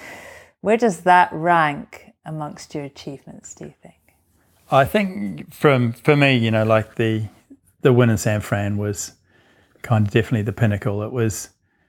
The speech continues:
Speaker 2: it kind of probably the, the culmination, the peak of my career, and a lot had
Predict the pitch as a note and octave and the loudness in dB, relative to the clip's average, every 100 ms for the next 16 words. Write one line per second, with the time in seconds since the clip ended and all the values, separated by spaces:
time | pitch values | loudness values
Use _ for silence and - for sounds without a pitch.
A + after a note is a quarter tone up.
0 | _ _ _ _ _ - C#3+ C3+ A#2+ G#2 | _ _ _ _ _ -16 0 2 2 0
1 | - C3 B2 A2+ A2+ A2 G#2+ - - - | 2 2 2 0 0 0 -2 -4 -8 -2
2 | C3+ A#2+ A2+ A#2 A#2 A#2+ A2 - B2 A#2 | 2 2 2 2 0 -2 -4 0 0 2
3 | A2+ G2+ A2+ A2 A2+ A2+ G#2+ G#2 A#2+ C3+ | -2 -2 -2 0 2 2 0 -4 -8 -12
4 | A#2+ A2+ A#2 A2+ A2+ G#2 | -8 -2 2 4 4 0